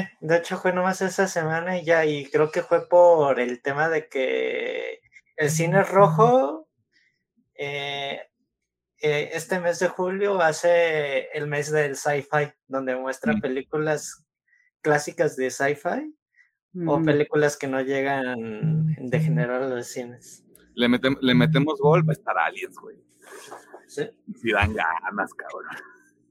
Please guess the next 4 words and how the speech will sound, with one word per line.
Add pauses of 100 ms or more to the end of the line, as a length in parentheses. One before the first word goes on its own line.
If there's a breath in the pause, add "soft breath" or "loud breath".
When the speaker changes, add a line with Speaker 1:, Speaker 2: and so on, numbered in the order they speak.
(140)
Speaker 3:
Ujú. (800 soft breath)
Speaker 2:
Estaría
bien
rico.